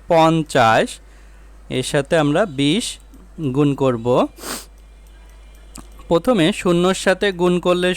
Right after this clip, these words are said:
শূন্যই হবে, আমরা তিনটি শূন্য দেব। তারপর দুইয়ের সাথে শূন্য গুণ করলেও শূন্য। তারপর দুইয়ের সাথে পাঁচ গুণ করলে পাঁচ দুগুণে দশ,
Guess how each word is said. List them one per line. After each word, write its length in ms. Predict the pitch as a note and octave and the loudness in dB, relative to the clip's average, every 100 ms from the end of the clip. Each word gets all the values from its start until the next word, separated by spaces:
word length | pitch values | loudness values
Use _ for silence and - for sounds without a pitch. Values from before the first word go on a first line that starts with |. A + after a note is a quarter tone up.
| - | -2
শূন্যই 360 | F3 F3 F3+ E3 | -2 0 2 2
হবে, 220 | C#3 B2 G3+ G#3+ | 2 2 -2 -2
আমরা 200 | B2 B2 B2+ | -2 -4 -4
তিনটি 360 | D3+ C#3+ - C#3 - - - - - - - | -4 -4 -2 -4 -4 -14 -20 -20 -20 -18 -6
শূন্য 240 | E3+ D#3 D3+ C#3 | -2 0 0 0
দেব। 140 | C#3 B2+ A#3+ | 0 0 0
তারপর 260 | C#3 B2+ C#3+ C3+ | 0 -2 -4 -4
দুইয়ের 260 | E3 F3 F3+ | -2 0 0
সাথে 220 | F#3 F3 F3+ - | -4 -2 -6 -4
শূন্য 220 | D#3+ D#3+ D#3 | -2 0 0
গুণ 120 | D#3 D#3 D3+ | -2 0 0
করলেও 320 | D3 D3 G3+ C4+ - | 0 0 0 -2 -4
শূন্য। 300 | D3+ C#3 B2+ B2 C#4+ - - - - - - | -2 0 0 0 -2 -8 -14 -14 -16 -20 -4
তারপর 300 | C3 B2+ - C#3 C3 | 0 0 0 -2 0
দুইয়ের 240 | D#3 E3+ - | 0 0 0
সাথে 180 | F3 F#3 - | -2 0 4
পাঁচ 200 | D#3+ D#3+ D#3+ | 4 4 2
গুণ 120 | E3+ E3 | 0 2
করলে 200 | E3 E3+ A3+ | 2 0 2
পাঁচ 140 | D#3 C#3+ C#3+ | 2 2 0
দুগুণে 280 | D#3 D#3+ D3+ C#3 | 0 0 2 4
দশ, 220 | B2 D3 | 4 4